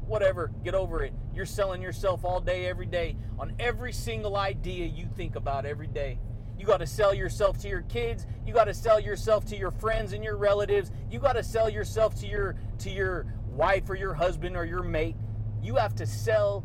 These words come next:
yourself all day on what you believe. And so for me, I said, "Let me talk to myself, Bubba. What's going on here, dude? What do I believe to be true?" And guess what? I cracked the code. I figured it out.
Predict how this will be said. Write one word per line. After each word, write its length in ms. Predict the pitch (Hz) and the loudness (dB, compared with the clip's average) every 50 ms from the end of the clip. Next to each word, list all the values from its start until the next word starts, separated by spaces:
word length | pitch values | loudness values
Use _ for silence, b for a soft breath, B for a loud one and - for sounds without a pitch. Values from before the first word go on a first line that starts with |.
| - - - | -6 -6 -4
yourself 920 | - 160 175 175 170 170 165 - - - - - - - 170 156 156 147 - - - - - | -2 0 0 0 0 0 -2 -2 -4 -4 -4 -2 2 2 4 4 4 2 0 -2 -4 -2 0
all 200 | 156 185 233 226 | 2 4 4 4
day 360 | - - 185 175 175 165 147 - - - | 2 2 2 0 0 0 -2 -2 -2 -2
on 140 | 160 160 | -2 0
what 240 | 160 165 165 - - | -2 -2 -2 -2 -4
you 80 | 170 160 | -4 -2
believe. 380 | - 170 165 151 147 - - - - - - - - - - - - | -2 -2 -2 -2 -2 -4 -4 -4 -4 -4 -4 -4 -4 -2 -2 -2 0
And 80 | 160 | 2
so 200 | - - 208 190 | 2 4 4 4
for 140 | 156 - 170 | 4 2 0
me, 340 | 180 226 285 277 247 226 - B B - | 0 2 2 0 0 -2 -2 B B 0
I 100 | - 208 | 0 2
said, 420 | - - 226 208 190 156 131 - - - - - - - | 2 4 4 4 4 2 0 -2 -4 -4 -4 -4 -6 -2
"Let 160 | - 185 196 190 | 0 2 2 2
me 80 | 175 - | 0 -2
talk 320 | - - 185 170 156 - | -2 0 0 0 0 0
to 80 | - 156 | -4 -4
myself, 520 | 160 160 143 - - - 170 160 151 135 - - | -2 -2 -2 -2 -2 -2 -2 -2 -2 -2 -2 0
Bubba. 380 | 165 175 - 175 175 170 156 - - - - - - | 2 2 4 4 4 2 0 0 -4 -6 -6 -4 -4
What's 160 | - 233 - | -2 -2 -2
going 320 | - 254 240 214 202 202 | 2 2 4 4 4 2
on 240 | 196 196 190 180 170 | 2 2 2 2 0
here, 180 | 180 180 170 165 | 0 0 -2 -2
dude? 640 | - - - 196 190 185 185 180 180 180 170 165 - - - - - - | -2 0 2 2 2 4 2 2 2 0 0 -2 -2 -2 -2 -2 -2 0
What 140 | - 208 208 | 2 2 4
do 80 | 202 196 | 4 4
I 120 | 196 190 | 4 4
believe 440 | 185 156 185 180 180 190 185 156 - | 4 2 0 -2 -2 -4 -4 -4 -4
to 80 | 170 | -4
be 200 | 160 151 180 170 | -4 -4 -4 -4
true?" 380 | 160 - - - 190 180 156 - - - - - - - - - | -4 -6 -4 -4 -4 -4 -4 -4 -4 -4 -4 -4 -4 -4 -4 -4
And 120 | - - | -4 0
guess 300 | - 254 240 208 - - | 2 2 4 2 2 0
what? 220 | 262 262 226 160 - - - | 2 2 2 0 0 0 0
I 80 | 170 | -2
cracked 320 | 175 - - 190 185 151 - | 0 2 2 2 2 2 0
the 80 | - | -2
code. 340 | - - 190 226 185 - - | 0 0 0 0 0 0 -2
I 80 | - - - | -2 -2 0
figured 280 | - 196 175 107 113 139 | 0 0 0 0 -2 -2
it 100 | 135 131 | 0 0
out. 240 | 185 196 - 110 | 0 0 -2 -2